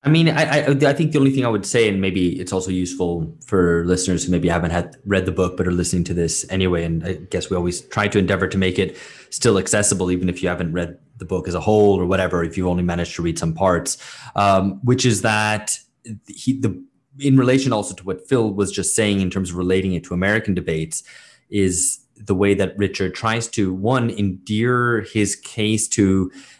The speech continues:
um, an American audience, or maybe rather put it differently, to a left-wing audience, wherever you may be, by pointing out that why is there no British Bernie, and pointing out that Corbyn was not exactly a, a,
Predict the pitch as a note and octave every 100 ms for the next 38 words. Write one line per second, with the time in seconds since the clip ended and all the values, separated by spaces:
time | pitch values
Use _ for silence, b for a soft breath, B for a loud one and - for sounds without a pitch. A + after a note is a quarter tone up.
0 | - F#2+ F#2 F2+ G2+ G2 G2+ G#2 G2+ G2
1 | A2 G#2+ G#2+ G#2+ B2+ C#3 C3+ G#2+ G2 F#2+
2 | F2+ - F#2 G2+ G2 E2+ D#2 - G2 A2
3 | D3+ A#2 F#2+ D#2+ D#2+ E2 - G2 G2+ G2+
4 | F2+ E2 E2 G2+ F2+ B B B G#2+ G#2
5 | - B2 A2 A2 G#2 G2+ G2+ G2+ F#2+ -
6 | _ A#2 A2+ A2 G#2 G2+ G2 F#2 G2 F#2
7 | - G#2+ G2 F2 F2 F#2 G2+ G2 F#2+ F2+
8 | A2+ G2+ F#2+ F#2 F2+ G2+ A2+ G#2+ F#2+ G2+
9 | B2 - F2 D#2+ - F2+ E2+ F2+